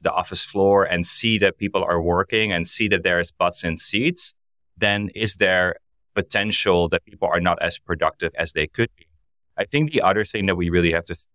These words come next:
look at here as well, when you look at that study from U O B, yeah, there's fifty percent of companies that have now moved back to full-time in the office, but there's obviously also still that other fifty percent.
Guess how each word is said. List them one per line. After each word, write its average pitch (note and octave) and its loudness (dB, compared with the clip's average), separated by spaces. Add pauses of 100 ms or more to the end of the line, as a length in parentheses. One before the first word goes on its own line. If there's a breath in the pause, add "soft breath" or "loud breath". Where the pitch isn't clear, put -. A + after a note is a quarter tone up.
(140)
look G2+ 0
at F2 -2
here F2+ 0
as E2 -4
well, G2 2
when F2+ 0
you F#2+ 0
look A#2 0
at F2+ 0
that E2 0
study F2 0
from E2 -4
U E2 2
O D#2 2
B, F#2+ 0
yeah, A2+ 0
there's G2 -6
fifty - -6
percent F#2 -6
of E2+ -6
companies F2+ 0 (260)
that F2 -6
have F2 -2
now F2 0
moved F2+ 0
back F2+ -2
to E2+ 0
full-time F#2 -2
in E2 0
the D#2+ -2
office, G2+ 2 (300)
but G#2 0
there's A2 -2
obviously A2 0
also G#2 2
still F#2+ 2
that E2+ 0
other F2+ 2
fifty - -4
percent. E2 -4